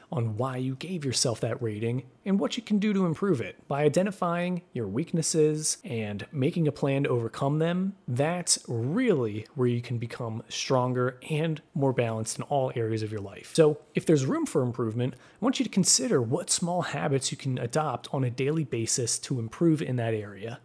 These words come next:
And then, obviously, you know, you gotta write it down, you gotta put it to pa-, put the pen to paper. <laughs> Additionally, I want you to think about what might prevent you from implementing this habit. Come up with a plan to overcome any potential obstacles that might come your way.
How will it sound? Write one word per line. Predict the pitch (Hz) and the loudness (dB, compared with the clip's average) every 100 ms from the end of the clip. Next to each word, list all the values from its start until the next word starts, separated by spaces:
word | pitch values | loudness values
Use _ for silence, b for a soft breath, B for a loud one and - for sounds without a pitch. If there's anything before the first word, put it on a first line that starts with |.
| - | -4
And | 139 | 2
then, | 143 202 202 - - | 4 4 -2 -6 -4
obviously, | 131 131 131 196 | -2 -2 -2 -2
you | 226 | 0
know, | 135 | 0
you | 143 | 2
gotta | 156 | 2
write | 160 202 | 4 2
it | 202 | 2
down, | 247 269 | 0 2
you | 165 | 4
gotta | 147 | 4
put | - 180 | 4 2
it | |
to | - | 0
pa-, | 202 214 - - | -2 -2 -6 -2
put | - | -2
the | - | 0
pen | - 240 | 0 0
to | 220 | 0
paper. | 123 - - - - | -4 -6 -12 -10 -6
<laughs> | 165 - - - - - | -6 -8 -16 -16 -8 0
Additionally, | 135 254 - 156 123 123 - | 2 2 2 2 2 -2 -2
I | |
want | 233 269 | 0 4
you | |
to | 285 | 2
think | - 160 | 4 4
about | 139 120 117 - b b | 6 6 4 0 b b
what | 131 165 - | 0 0 0
might | 165 165 156 - _ | 0 0 -2 -8 _
prevent | 139 113 110 98 - | 0 0 -2 -4 -8
you | 90 90 - | -10 -6 0
from | 131 | 0
implementing | 123 110 120 107 - | 0 -4 -4 -4 -6
this | 101 - | -4 -4
habit. | - 95 - - - _ | -4 -12 -14 -20 -20 _
Come | - 170 | 2 2
up | 165 | 2
with | 160 | -6
a | |
plan | - - 113 107 113 - - | -6 -4 -4 -4 -8 -10 -14
to | - | 0
overcome | 170 170 160 135 120 - | 2 2 0 0 0 -2
any | 135 143 147 139 _ _ | -4 -2 -2 -6 _ _
potential | 139 - 143 151 | -4 0 0 -2
obstacles | 127 120 - - 117 | -4 -6 -8 -6 -2
that | |
might | 113 110 | -2 -4
come | - 117 | -6 -6
your | 101 | -6
way. | 95 90 98 | -8 -10 -12